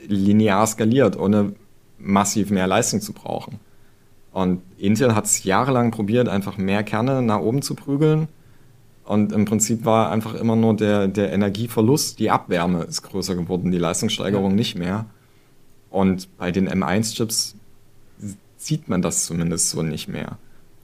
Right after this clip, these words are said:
Speaker 1: Und bei den arm-Server-Chips, die es jetzt mittlerweile gibt, ist es so auch nicht mehr so eklatant.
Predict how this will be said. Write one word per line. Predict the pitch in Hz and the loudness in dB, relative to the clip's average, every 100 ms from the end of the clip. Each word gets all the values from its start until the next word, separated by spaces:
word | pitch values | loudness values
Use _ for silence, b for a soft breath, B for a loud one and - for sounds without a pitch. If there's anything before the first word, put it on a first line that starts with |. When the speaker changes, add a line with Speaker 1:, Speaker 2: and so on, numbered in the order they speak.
| - | -20
Speaker 1:
Und | - 92 90 90 - | -4 0 2 0 -2
bei | 87 | 0
den | 90 87 85 - - - | 2 0 -2 -8 -20 -6
arm-Server-Chips, | 85 92 107 98 - 120 160 - 156 170 - | 2 4 4 2 2 4 4 2 0 -2 -4
die | |
es | 101 | -4
jetzt | 107 104 | -4 -4
mittlerweile | 107 104 104 98 98 - - - - _ | -2 0 2 2 -2 -10 -20 -20 -20 _
gibt, | 127 151 - - - _ _ _ _ _ _ _ _ _ _ | -2 -2 -2 -16 -20 _ _ _ _ _ _ _ _ _ _
ist | 110 104 | -4 -2
es | 117 - | 0 0
so | - 120 120 - _ _ _ _ - | 2 2 2 -4 _ _ _ _ -6
auch | 98 110 - | -4 -2 -4
nicht | 90 - | -4 -4
mehr | 87 | -6
so | 87 87 | -6 -8
eklatant. | - - - - 98 80 | -8 -10 -10 -6 -4 -4